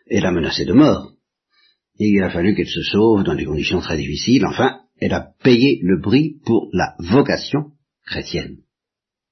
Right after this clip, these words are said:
Là. Vous voyez ce que ça veut dire ? Parce qu'il lui a dit, « Je serai avec toi », et elle n'avait pas plus de courage que vous et moi. Euh, mais, euh, Jésus était là.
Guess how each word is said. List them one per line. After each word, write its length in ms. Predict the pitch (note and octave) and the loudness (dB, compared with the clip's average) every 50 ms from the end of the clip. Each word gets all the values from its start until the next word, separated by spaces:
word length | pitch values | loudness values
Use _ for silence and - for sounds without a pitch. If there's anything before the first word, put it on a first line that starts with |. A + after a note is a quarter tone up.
| _ _ _ _ _ _ _ - | _ _ _ _ _ _ _ -14
Là. 160 | - - - | -12 -12 -12
Vous 360 | - - - - - - - D#2 | -12 -14 -14 -14 -14 -6 0 2
voyez 160 | A2+ C3 B2 | 4 4 4
ce 80 | - | 2
que 80 | - F#2+ | 0 -2
ça 120 | - F#2+ | -2 -2
veut 80 | D#2+ E2+ | -2 -2
dire ? 160 | E2+ E2+ - | -2 -2 -4
Parce 160 | - - - | -4 -6 -4
qu'il 300 | - G2+ - - F#2+ F#2 | -2 0 2 2 2 2
lui 100 | E2 F2 | 2 2
a 40 | E2+ | 2
dit, « 140 | F#2 B2+ B2 | 4 4 4
Je 100 | F2+ F2+ | 4 2
serai 180 | - - - G2 | -2 -2 0 0
avec 260 | F#2 D#2 C#2+ - - | 0 0 -2 -6 -4
toi », 320 | - A2+ C#3+ D#3+ D3 - - | -2 0 2 2 2 0 0
et 140 | F2+ F2 E2 - - - - - | -2 -4 -4 -4 -10 -18 -10 -4
elle 100 | - G2 | 0 2
n'avait 180 | G#2 G2 G#2 E2+ | 4 4 4 2
pas 120 | - G2 | 2 0
plus 160 | - G2+ G2 | 0 0 -2
de 60 | G2+ | -2
courage 380 | - - F2 - G2+ G2 - - | -2 -4 -2 -2 -2 -2 -4 -6
que 60 | - | -12
vous 180 | - - - D2+ | -10 -8 -6 -4
et 60 | D#2+ | 0
moi. 380 | G#2 A#2+ C3 B2+ F2+ - - - _ _ _ _ _ _ _ _ _ _ _ _ _ _ _ - - _ _ _ _ - | 0 2 2 2 0 -2 -6 -14 _ _ _ _ _ _ _ _ _ _ _ _ _ _ _ -20 -20 _ _ _ _ -12
Euh, 500 | - - - - - - - - - G#3+ - - | -10 -10 -10 -10 -12 -10 -8 -6 -6 -4 -2 0
mais, 600 | G2 G2 G2+ G2 F2+ F2 E2 D#2+ D#2+ - - _ _ - _ _ _ _ _ _ _ _ _ _ | 2 2 2 2 2 2 0 -2 -2 -4 -6 _ _ -20 _ _ _ _ _ _ _ _ _ _
euh, 60 | - - - - - - - - - _ - | -14 -12 -12 -14 -16 -18 -18 -20 -20 _ -10
Jésus 360 | - E2+ G2+ G2 G2 A2 G#2+ | -6 -2 -2 0 2 2 2
était 200 | F2+ - - - | 2 0 -2 -6
là. 240 | - - - - | -6 -6 -6 -10